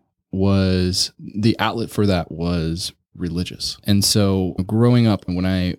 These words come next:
was creating, like, little movies and skits and things, it was for church.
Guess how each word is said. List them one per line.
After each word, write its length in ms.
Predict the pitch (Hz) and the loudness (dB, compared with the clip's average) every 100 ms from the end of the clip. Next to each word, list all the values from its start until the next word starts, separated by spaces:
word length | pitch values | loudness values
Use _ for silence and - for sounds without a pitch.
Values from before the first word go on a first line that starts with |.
| - | -4
was 180 | 95 | -4
creating, 960 | - - 104 104 107 107 101 95 92 69 - | -2 0 4 4 6 4 4 2 0 -4 -8
like, 240 | 87 82 | -8 -6
little 180 | 92 92 | -6 -2
movies 360 | 92 101 98 92 | 2 4 4 2
and 120 | 87 | -2
skits 360 | - - 101 - | 0 2 2 0
and 120 | 95 | -2
things, 400 | 98 92 95 95 | 0 0 0 -2
it 60 | 76 | -4
was 120 | 90 | -6
for 120 | 90 | -6
church. 420 | - 82 - - | -4 -6 -6 -16